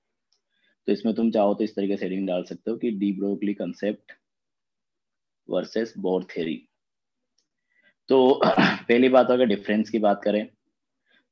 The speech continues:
तो Bohr ने क्या किया था, सिर्फ electron को एक particle की तरह consider किया था कि अपने पास एक nucleus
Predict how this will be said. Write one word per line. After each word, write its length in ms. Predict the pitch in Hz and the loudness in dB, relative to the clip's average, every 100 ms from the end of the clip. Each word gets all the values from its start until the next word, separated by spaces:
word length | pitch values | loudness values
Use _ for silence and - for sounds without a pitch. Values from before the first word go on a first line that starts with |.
| - | 2
तो 80 | 127 131 135 - | 6 6 6 2
Bohr 320 | 113 117 127 | 4 8 10
ने 140 | 143 139 | 10 6
क्या 160 | 143 139 | 4 4
किया 200 | 135 123 | 6 4
था, 140 | 123 127 | 4 2
सिर्फ 320 | - 135 - _ - | 4 0 0 _ -2
electron 460 | 101 - - 120 120 | -2 -2 -2 0 2
को 120 | 120 | 0
एक 100 | 117 104 | 0 0
particle 440 | 90 - - 101 | -2 -4 -4 -4
की 100 | 101 | -4
तरह 160 | 101 98 | -4 -4
consider 420 | 85 - 87 95 | -6 -8 -6 -6
किया 240 | - 101 | -2 -2
था 160 | 98 117 | -2 -6
कि 280 | - - 95 | -10 -10 -10
अपने 220 | - 92 | -10 -12
पास 220 | 92 - | -10 -8
एक 80 | 95 90 | -10 -10
nucleus 380 | 85 95 98 | -10 -8 -8